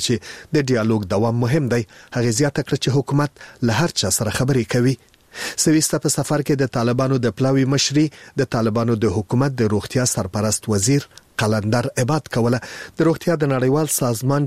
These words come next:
دبلیو ایچ او مشر تدرس ادهانوم ګبریسس چې په روانه اونۍ کې له ښاغلي عباد سره ولیدل، له هیوادونو او نړیوالو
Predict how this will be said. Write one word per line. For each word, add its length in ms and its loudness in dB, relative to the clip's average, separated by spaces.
دبلیو 280 2
ایچ 180 0
او 60 2
مشر 320 0
تدرس 380 2
ادهانوم 420 0
ګبریسس 720 2
چې 160 0
په 100 2
روانه 300 2
اونۍ 300 2
کې 220 2
له 140 2
ښاغلي 340 0
عباد 320 0
سره 180 2
ولیدل، 340 2
له 120 2
هیوادونو 480 2
او 40 2
نړیوالو 460 2